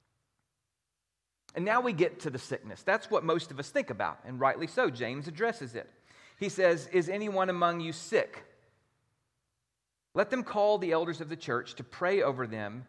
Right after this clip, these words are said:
and anoint them with oil in the name of the Lord." Now, let, let's talk about the anointing with oil thing, 'cause you're,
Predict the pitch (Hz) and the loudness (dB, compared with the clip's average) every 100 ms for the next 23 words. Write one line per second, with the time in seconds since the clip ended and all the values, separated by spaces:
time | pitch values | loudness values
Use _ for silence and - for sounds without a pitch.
0 | - _ - 143 139 160 185 - 170 175 | -20 _ -6 -4 -2 -2 -2 -4 -2 -4
1 | - 135 117 107 127 - 143 147 139 110 | -4 -2 0 0 0 -2 -6 -4 -4 -4
2 | 113 123 123 131 175 226 208 117 76 - | -4 -6 -8 -6 -2 2 2 2 -4 -14
3 | _ _ _ _ _ _ _ _ _ - | _ _ _ _ _ _ _ _ _ -4
4 | 156 170 - 151 170 - 170 143 147 135 | -2 -2 -6 -6 -6 -2 0 2 2 0
5 | - 127 120 127 123 131 110 - 117 107 | 0 -4 -2 -4 -6 -6 -6 -2 0 0
6 | - 95 92 113 123 | -4 -12 -10 -8 -8